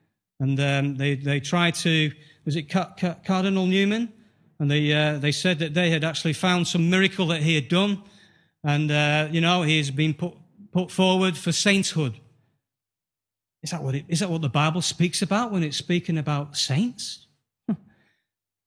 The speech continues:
Well, let's have a look what the Bible teaches. Just turn to Second Thessalonians chapter one. <clears throat>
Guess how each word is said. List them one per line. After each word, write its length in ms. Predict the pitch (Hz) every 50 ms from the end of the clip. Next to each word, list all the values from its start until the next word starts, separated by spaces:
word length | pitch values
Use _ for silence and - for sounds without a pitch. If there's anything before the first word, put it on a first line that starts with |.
| _
Well, 100 | - 165
let's 160 | 196 190 - -
have 120 | 202 180
a 60 | 196
look 180 | 202 202 190 160
what 140 | 175 190 175
the 60 | 165
Bible 320 | 131 185 202 226 190 202
teaches. 640 | - - - 190 165 - - 151 131 120 - - - _ _ _ _ _ _ _ _ -
Just 200 | 180 180 - -
turn 180 | 226 220 214
to 220 | 202 - 214 208 185
Second 380 | - - 240 - - 240 214
Thessalonians 680 | - - 214 - - 202 202 202 202 190 175 170 160 151
chapter 360 | - - 202 196 - - - 185
one. 360 | 170 185 175 143 135 143 147 - - - _ _ _ _ _ _ _ _ _ _ _ _ - _ _ _ _ _ _ _ _ _ _
<clears throat> 100 | - -